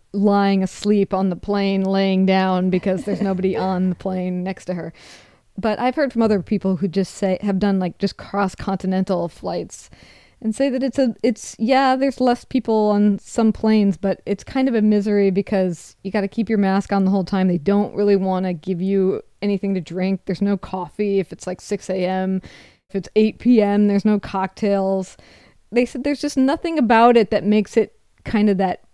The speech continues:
Speaker 1: fun, comfortable adventure <laughs> in the sky, you know?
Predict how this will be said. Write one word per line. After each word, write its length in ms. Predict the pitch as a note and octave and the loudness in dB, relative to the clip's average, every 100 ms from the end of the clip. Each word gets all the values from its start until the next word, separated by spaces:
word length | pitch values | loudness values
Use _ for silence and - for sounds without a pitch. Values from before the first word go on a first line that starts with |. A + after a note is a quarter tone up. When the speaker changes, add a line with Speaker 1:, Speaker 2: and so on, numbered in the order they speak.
| _ _ _ _ - | _ _ _ _ -4
Speaker 1:
fun, 280 | A3+ G#3+ G3+ | 0 2 2
comfortable 540 | - A3 G#3+ F#3+ G3 | 2 0 0 -2 -2
adventure 800 | F#3 F3+ F#3+ - G3+ G3 G3+ G#3+ A3 - - | -2 -2 -2 -2 -2 0 0 -2 -4 -4 -12
<laughs> 280 | - - - | -20 -16 0
in 160 | B3 | 2
the 80 | G#3+ | 2
sky, 460 | - - G3+ G3 - | 0 -8 -8 -8 -8
you 80 | F#3 | -8
know? 180 | G3 | -8